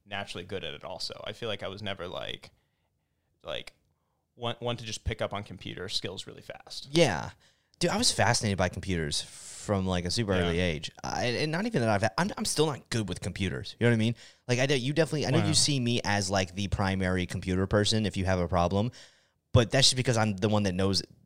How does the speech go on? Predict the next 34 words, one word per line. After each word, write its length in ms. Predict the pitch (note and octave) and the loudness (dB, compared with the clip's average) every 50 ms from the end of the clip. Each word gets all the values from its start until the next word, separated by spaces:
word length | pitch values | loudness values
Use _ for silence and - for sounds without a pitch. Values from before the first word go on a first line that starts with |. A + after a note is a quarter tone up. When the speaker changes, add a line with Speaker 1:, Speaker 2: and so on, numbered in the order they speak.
| - - | -8 -6
Speaker 2:
the 80 | G#2+ | -2
most 280 | G2+ G2+ F#2 G2+ - - | 0 2 2 2 0 2
about 220 | B2+ C3 C#3 D3 | 4 4 4 4
it. 200 | D#3 - - - | 2 0 -4 -8
But 120 | - A#2 A2+ | -4 -4 -2
it's, 160 | G2 - - | -2 -4 -2
that's, 300 | - A#2 B2 - - - | 0 0 0 0 -4 -10
it's 200 | - A2+ - - | -10 -8 -6 -2
not, 160 | C3 C3 - | -2 -2 -2
like, 280 | - F2+ G#2 G#2+ - - - | 0 0 0 0 -2 -2 -4
if, 180 | A#2 G#2 - | -4 -4 -2
if 220 | - A#2 - - A#2 | -2 -4 -2 0 0
you 180 | B2+ C#3+ C#3 - - - _ _ _ _ | 0 0 0 -2 -6 -20 _ _ _ _
talk 200 | - B2+ A#2 A#2 | 0 2 2 2
to 120 | - C3+ A#2+ | 2 2 2
a 60 | G#2+ | 2
real 200 | F#2+ G2+ G#2+ G#2+ | 2 2 0 0
computer 340 | - G#2+ F#2 F#2+ F2+ F#2 G2+ | -2 -4 -4 -2 0 2 2
expert, 280 | G#2+ - - D#3 - - | 0 2 0 -2 -2 -2
it's 100 | - - | 0 0
like 240 | G3+ F#3+ D3 C#3+ - | 0 0 0 -2 -2
how 140 | C#3+ D#3 D#3 | 0 0 2
people 220 | D3 E3+ D#3 D#3+ | 2 0 -2 0
think 140 | - D#3+ D3 | -2 0 0
I'm 80 | C#3+ A#2 | 0 2
a 40 | G2 | 2
hipster. 360 | A#2 C3+ - - G2 D#2+ D#2+ - _ _ _ - - - - - - - _ - _ _ - - - B2 - - - | 2 2 0 -2 -6 -6 -6 -10 _ _ _ -20 -10 -4 -4 -4 -4 -6 _ -20 _ _ -16 -14 -14 -14 -12 -6 0
If, 280 | D#3 C#3+ B2+ C3+ B2 | 2 2 2 2 0
if 160 | B2+ - D3 - | 0 0 0 2
they 120 | D#3 E3+ | 2 2
think 200 | F3 G3+ G#3 F3 | 4 2 2 4
I'm 120 | F3+ D#3 | 4 4
a 40 | B2+ | 6
hipster, 440 | G#2 D3+ E3 - - A#2+ G2+ F#2 | 6 6 4 4 4 4 2 2